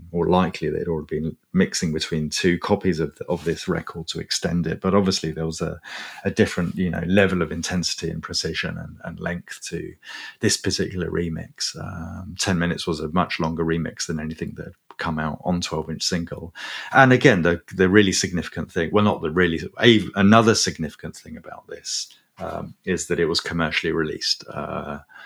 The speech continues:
and actually came out, I'm wondering if I'm getting my, yeah, it came out in May nineteen seventy-six. Um, the songwriter, Alan Felder, who actually has written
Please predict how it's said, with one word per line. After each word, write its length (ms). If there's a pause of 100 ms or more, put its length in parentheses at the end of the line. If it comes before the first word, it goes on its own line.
(340)
and 100
actually 360
came 340
out, 300
I'm 160
wondering 240
if 80
I'm 80
getting 220
my, 140
yeah, 180
it 100
came 180
out 120
in 140
May 600
nineteen 500
seventy-six. 1040 (300)
Um, 580 (160)
the 60
songwriter, 680
Alan 320
Felder, 440
who 180
actually 240
has 100
written 300